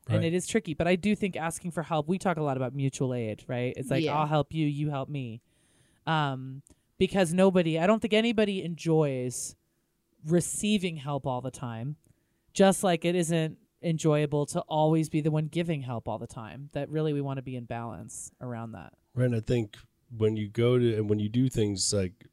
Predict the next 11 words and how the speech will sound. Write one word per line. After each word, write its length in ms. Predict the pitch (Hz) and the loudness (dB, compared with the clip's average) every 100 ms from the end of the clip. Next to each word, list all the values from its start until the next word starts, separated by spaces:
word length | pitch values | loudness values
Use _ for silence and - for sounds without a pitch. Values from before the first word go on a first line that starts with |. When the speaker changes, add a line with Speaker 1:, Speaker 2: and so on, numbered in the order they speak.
| 110 | -6
Speaker 2:
self-awareness, 760 | - 101 98 98 95 92 87 | -2 -2 0 -2 0 -2 -2
or 220 | 101 101 92 | 2 2 2
if 120 | - | 0
you're 100 | 98 | 0
working 580 | 101 101 - 98 92 92 _ _ _ _ | 2 0 -2 -6 -6 -10 _ _ _ _
through 180 | 135 123 | 6 6
therapy 440 | - 113 101 107 | 6 4 4 2
and 100 | 101 | 0
working 300 | 104 104 104 | 0 0 -4
through 200 | 95 117 | -2 2
something, 440 | 113 113 95 95 | 2 0 0 -4